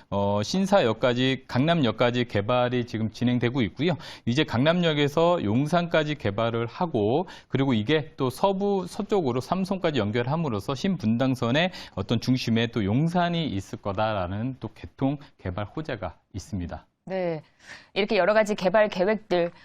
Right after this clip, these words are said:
Speaker 2: 어, 호재의 꽃이라고 불리우는 교통 호재 중심으로 여러 가지 도로망 관련해서 얘기를 전해주셨습니다.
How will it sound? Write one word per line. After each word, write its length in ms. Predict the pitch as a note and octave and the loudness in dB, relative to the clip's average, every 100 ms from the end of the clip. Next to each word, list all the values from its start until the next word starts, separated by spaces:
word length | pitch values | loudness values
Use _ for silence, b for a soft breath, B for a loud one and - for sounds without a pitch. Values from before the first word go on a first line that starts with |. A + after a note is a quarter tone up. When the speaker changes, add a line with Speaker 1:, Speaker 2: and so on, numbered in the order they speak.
| B B | B B
Speaker 2:
어, 140 | E3+ E3 | -2 -2
호재의 440 | - D#4 C#4 C4+ | 0 2 2 2
꽃이라고 640 | E4+ F4 - - C4+ A3 F3+ | 0 -4 -4 -4 -2 0 0
불리우는 580 | F3 F3 E3 D#3+ G#3+ G#3+ | 0 0 0 -2 -2 -4
교통 400 | - F3+ C4+ A#3+ | -6 0 2 2
호재 200 | A3 G#3 | 2 0
중심으로 720 | E3+ E3+ E3+ D3+ G3+ C4+ B3+ | -2 -4 -4 -4 0 0 0
여러 140 | D#3 D#3+ | -2 -2
가지 360 | D#3 - E3+ | -2 -2 -4
도로망 500 | G3 E3 G3+ E3+ D#3+ | -4 -2 0 2 0
관련해서 480 | D3+ D#3 E3+ D#3+ E3 | -2 -2 -2 -2 -4
얘기를 260 | D3 D#3+ E3 | -4 -2 -4
전해주셨습니다. 880 | D#3 E3 D#3+ - E3 G3 D3 D3+ | -4 -4 -4 -6 -4 -4 0 0